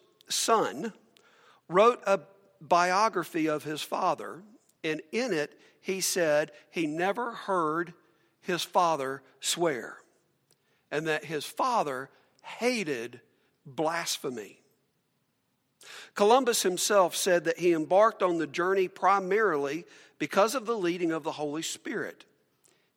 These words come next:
And he wrote this, "I prayed to the most merciful Lord about my heart's great desire, and he gave me spirit and intelligence for the task. It was the Lord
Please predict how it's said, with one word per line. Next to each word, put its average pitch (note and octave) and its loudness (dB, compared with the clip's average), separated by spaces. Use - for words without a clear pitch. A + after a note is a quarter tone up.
And D#3+ -6
he E3+ -2
wrote G3+ 0
this, D#3+ -2
"I D#3+ 6
prayed B3 2
to G#3 0
the F3+ 0
most E3+ -2
merciful A3+ 0
Lord F3+ 0
about G3+ 4
my F3+ 2
heart's G#3+ 2
great G3 -2
desire, D#3+ 0
and F3+ 0
he A#3 -6
gave G#3 -2
me F#3 0
spirit - -4
and E3+ 0
intelligence F3 -4
for - -8
the D#3+ -4
task. - -8
It G3+ 6
was G3 4
the F#3 2
Lord G#3+ 2